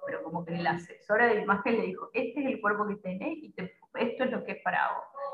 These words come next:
Y la verdad que es, es muy lindo.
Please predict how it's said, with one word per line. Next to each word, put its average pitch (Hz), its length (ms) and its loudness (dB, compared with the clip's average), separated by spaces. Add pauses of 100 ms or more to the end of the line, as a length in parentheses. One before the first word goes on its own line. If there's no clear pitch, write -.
(380)
Y 165 80 -2
la 165 140 6
verdad 196 360 8
que 220 400 2
es, - 340 -20
es 185 180 -10
muy 208 180 -2
lindo. 269 420 4